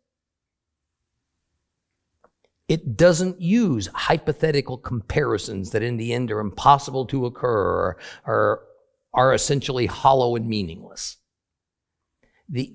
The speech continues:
issue that causes most of our confusion when we read the Bible is not because the Bible's confusing. It is because we insist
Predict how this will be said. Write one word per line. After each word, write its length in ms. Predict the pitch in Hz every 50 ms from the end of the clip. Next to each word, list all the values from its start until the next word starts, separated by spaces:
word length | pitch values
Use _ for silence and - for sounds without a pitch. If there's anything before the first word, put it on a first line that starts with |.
| 302
issue 340 | 240 277 - - - 233 185
that 160 | 143 156 -
causes 520 | - - 139 139 139 135 117 120 113 101 98
most 380 | 101 113 151 208 226 - -
of 80 | - 120
our 160 | 139 143 139
confusion 640 | - - 147 131 - - - 98 92 - - - _ _ _ _ _ _ _ _ _ _ _ _ _
when 260 | - 110 101 101 101
we 220 | 104 135 170 202 208
read 240 | 196 196 196 180
the 80 | 165 190
Bible 480 | 147 120 98 87 85 80 87 90 - -
is 160 | 104 101 90 92
not 480 | 98 101 110 123 139 143 135 - -
because 380 | - 135 - 117 117 117 113 113
the 100 | 123 104
Bible's 420 | 104 101 98 87 95 101 98 -
confusing. 840 | - - - 123 117 101 - 175 170 156 120 - 78 73 - - - _ _ _ _ _ _ _ _ _ _ _ _ _ _ _ _ _ _ _ - - - _ -
It 120 | 147 135
is 100 | 127 117
because 380 | 101 131 120 - - 139 123 101
we 220 | 107 127 135 139
insist 560 | 123 117 120 104 - - 151 165 180 180 -